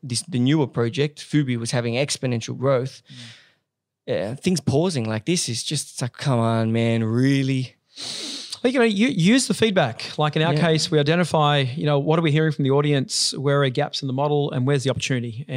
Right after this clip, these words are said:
Speaker 2: And fuck, literally, excuse my language, are we
Speaker 1: Mm.
Speaker 2: swearing on the podcast
Speaker 1: We're
Speaker 2: now?
Speaker 1: fucking swearing
Speaker 2: Oh,
Speaker 1: all
Speaker 2: man.
Speaker 1: day long.
Speaker 2: All right, cool. You, Laura would have to edit me out
Speaker 1: Nah,
Speaker 2: fifty
Speaker 1: nah, nah, nah. It's
Speaker 2: times.
Speaker 1: encouraged to this show.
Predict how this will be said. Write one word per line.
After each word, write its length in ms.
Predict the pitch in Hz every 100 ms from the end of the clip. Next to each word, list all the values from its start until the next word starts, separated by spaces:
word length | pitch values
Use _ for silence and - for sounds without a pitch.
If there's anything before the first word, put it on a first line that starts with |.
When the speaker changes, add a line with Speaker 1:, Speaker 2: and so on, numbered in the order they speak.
| 131
Speaker 2:
And 180 | 123 -
fuck, 240 | - 160 -
literally, 540 | 139 151 180 170 135
excuse 280 | 113 - 139
my 80 | 123
language, 340 | 147 202 -
are 60 | -
we 100 | 135
Speaker 1:
Mm. 80 | 160
Speaker 2:
swearing 240 | 151 151
on 80 | 143
the 60 | 135
podcast 200 | 165 160
Speaker 1:
We're 80 | 175
Speaker 2:
now? 40 |
Speaker 1:
fucking 480 | 165 185 156 151 143
swearing 300 | - 147 143
Speaker 2:
Oh, 40 |
Speaker 1:
all 120 | 160 151
Speaker 2:
man. 260 | 147 139
Speaker 1:
day 60 | 131
long. 60 | 135
Speaker 2:
All 40 |
right, 120 | 135 131
cool. 280 | 175 143 117 - - -
You, 220 | 147 147 127
Laura 220 | 151 165
would 60 | 143
have 120 | 135
to 80 | 139
edit 260 | 147 151
me 220 | 147 151 143
out 180 | 151
Speaker 1:
Nah, 200 | 135 175
Speaker 2:
fifty 160 | 208 190
Speaker 1:
nah, 60 | 190
nah, 140 | 269
nah. 120 | 185 277
It's 80 | 151
Speaker 2:
times. 80 | 233
Speaker 1:
encouraged 500 | 185 202 185 165 -
to 80 |
this 160 | 139 135
show. 320 | 539 151 185